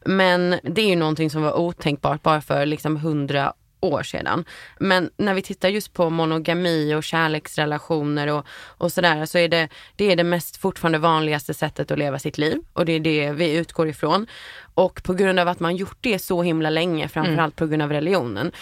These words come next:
Speaker 1: så bär vi med oss ganska mycket gamla föreställningar och omedvetna strukturer som man ärver från sin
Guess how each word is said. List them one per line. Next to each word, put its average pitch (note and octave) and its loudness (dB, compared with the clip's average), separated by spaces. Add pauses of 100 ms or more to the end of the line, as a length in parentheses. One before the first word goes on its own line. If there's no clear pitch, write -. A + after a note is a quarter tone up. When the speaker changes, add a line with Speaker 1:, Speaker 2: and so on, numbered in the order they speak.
(160)
Speaker 1:
så - 0
bär E3 2
vi E3 0
med F3 2
oss E3 -4
ganska F3+ -2
mycket D#3+ 0 (400)
gamla E3+ 0
föreställningar D3+ 0
och D3 0
omedvetna D3+ -2
strukturer D3+ -2
som D#3 0
man D3+ 0
ärver D3+ 2
från D#3 0
sin D3+ -2